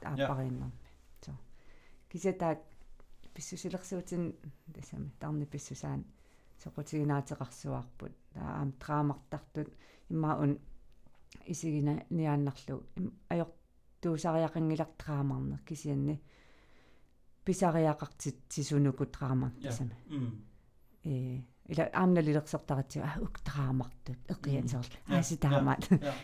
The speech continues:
Speaker 2: Кисиата, э, сунан ангуса арлаан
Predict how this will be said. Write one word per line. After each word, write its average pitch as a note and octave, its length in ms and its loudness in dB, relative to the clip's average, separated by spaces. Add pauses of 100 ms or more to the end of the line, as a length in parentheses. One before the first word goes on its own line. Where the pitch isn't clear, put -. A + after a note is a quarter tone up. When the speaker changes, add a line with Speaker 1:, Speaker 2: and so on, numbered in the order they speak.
Speaker 2:
Кисиата, E3+ 640 8 (320)
э, B2+ 380 0 (1900)
сунан F3 420 0
ангуса C#3 320 0
арлаан F3+ 420 2